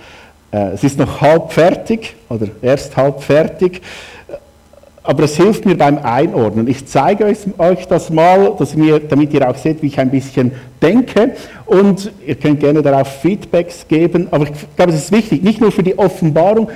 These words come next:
sondern allgemein, wie wir über Themen reden und welchem Thema wir welche Priorität geben. Ich nenne es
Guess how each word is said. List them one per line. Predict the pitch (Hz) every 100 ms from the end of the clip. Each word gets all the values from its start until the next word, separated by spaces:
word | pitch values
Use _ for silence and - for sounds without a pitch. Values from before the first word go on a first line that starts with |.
| -
sondern | - 185 170 175 170 -
allgemein, | 135 180 202 208 175 113
wie | 135 156
wir | 175
über | 170 151 127 - -
Themen | 143 165 170 156 139 - - -
reden | 127 113 127 147 131 107
und | - 117 123 - - - - -
welchem | 123 120 139 156 147 135
Thema | 143 135 151 175 143 113
wir | 127 113
welche | 123 131 143 - 127 127 - -
Priorität | - 135 135 120 117 - 120 113 117 - - - _ -
geben. | 123 92 95 78 - - _ _ _ _ _ _ _ _ _ _ -
Ich | 110
nenne | 123 139 123
es | 117 117 -